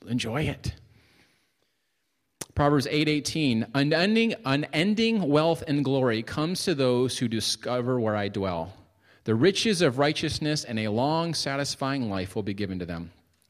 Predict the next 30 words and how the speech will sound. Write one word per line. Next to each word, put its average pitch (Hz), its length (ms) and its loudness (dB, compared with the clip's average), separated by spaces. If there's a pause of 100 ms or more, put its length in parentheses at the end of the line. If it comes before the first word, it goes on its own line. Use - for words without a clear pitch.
(260)
Proverbs 113 320 4
eight 113 140 -2
twenty-one. 117 480 0 (300)
"Those 156 300 6
who 170 100 4
love 139 260 4
me 147 320 4
gain 117 320 0
great 123 300 2
wealth 139 440 0
and 113 140 -2
a 110 60 -2
glorious 127 420 2
inheritance, 117 800 -4 (460)
and 131 220 0 (100)
I 208 460 0
fill 139 340 0
their 113 200 2
life 170 500 -4 (120)
with 147 160 -4
treasures." 101 580 -6 (1200)
What 156 120 -4
is 156 80 -4
our 185 140 0
part? - 360 -4 (320)
Love 120 220 -2
him. 123 320 -2 (160)
What's 143 180 -6
his 151 140 -2
part? 104 320 -6